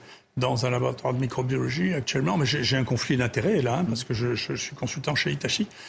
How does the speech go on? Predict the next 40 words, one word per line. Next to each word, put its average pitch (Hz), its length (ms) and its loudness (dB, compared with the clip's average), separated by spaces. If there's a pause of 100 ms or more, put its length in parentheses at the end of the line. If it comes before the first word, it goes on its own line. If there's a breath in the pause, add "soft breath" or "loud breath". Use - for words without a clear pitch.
(400 loud breath)
Et - 40 -4
ça - 120 2
fait 151 200 2
six 139 340 4
ans 190 260 2
que 139 120 0
j'essaie 127 280 2
de 143 100 0
développer 135 580 2
un 123 80 2
microscope 131 480 0
électronique 135 440 -2
de 123 100 0
table 151 500 0 (380 loud breath)
pour 117 120 0
faire 147 140 2
le 131 100 -2
diagnostic 127 560 0
en, 127 320 0
en 127 80 2
microbiologie. 127 600 2 (120)
Ça - 160 -6
m'intéresse 120 560 -2
beaucoup, 127 400 -2 (140)
j'ai 208 80 0
fait 147 100 0
une 131 80 0
centaine 135 360 0
de 131 80 -4
publications 160 500 -2
dessus. 185 220 -2 (320 loud breath)
Je - 100 0
pense - 240 0
que 160 80 2
ça 135 180 2
va 139 140 4
arriver, 135 480 2
si - 160 -4
vous 117 140 2
voulez, 135 320 0